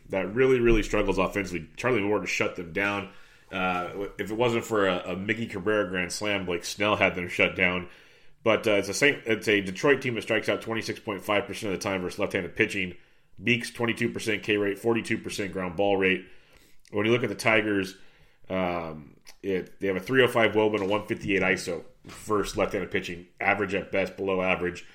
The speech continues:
Lefties two ninety-five, righties three twelve versus Beeks. So on a slate like this, Beeks at seventy-six, definitely in play.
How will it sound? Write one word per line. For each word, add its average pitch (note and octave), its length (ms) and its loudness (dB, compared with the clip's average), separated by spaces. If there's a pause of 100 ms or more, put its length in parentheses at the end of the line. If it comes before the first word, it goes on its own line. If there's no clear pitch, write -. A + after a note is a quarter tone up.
(380)
Lefties A2+ 380 2
two A#2+ 100 -2
ninety-five, G#2 520 2
righties G2+ 240 0
three G#2+ 180 -6
twelve G2 360 0
versus F2+ 220 -2
Beeks. F#2+ 300 0
So G2+ 120 -4
on F#2+ 40 -2
a F#2 60 -4
slate A#2+ 340 2
like A2 240 0
this, A2+ 420 2 (460)
Beeks A2+ 240 4
at A2 80 0
seventy-six, G#2+ 800 -2
definitely G2 800 -2
in F#2+ 200 -4
play. G2+ 400 2